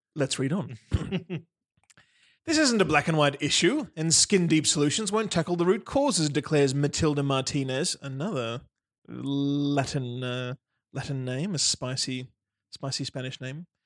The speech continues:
Speaker 1: a divisive atheist demagogue. "Ignorance and superstition are to blame for all this, so let's stamp them out. Raise awareness about the albinism,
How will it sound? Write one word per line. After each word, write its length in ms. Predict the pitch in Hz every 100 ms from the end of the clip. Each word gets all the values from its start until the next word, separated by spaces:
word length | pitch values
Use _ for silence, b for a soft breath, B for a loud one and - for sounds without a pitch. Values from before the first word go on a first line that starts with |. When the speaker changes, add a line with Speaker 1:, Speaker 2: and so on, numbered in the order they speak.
| _ _ -
Speaker 1:
a 60 |
divisive 400 | 151 147 135 147 -
atheist 540 | 147 - 143 - 143
demagogue. 440 | 151 139 123 113 - _ _ _ -
"Ignorance 400 | 226 247 277 247
and 100 | 247
superstition 520 | 247 220 - 196 190
are 120 | 170
to 60 | 165
blame 280 | 160 160 160
for 200 | 170 165
all 180 | 165 151
this, 240 | 147 147
so 120 | -
let's 240 | 151 175 -
stamp 340 | - 180 175
them 140 | 170
out. 200 | 156 123
Raise 300 | 143 160 240
awareness 420 | 220 190 185 190 -
about 240 | 165 160
the 100 | 165
albinism, 680 | 156 147 143 135 139 160 202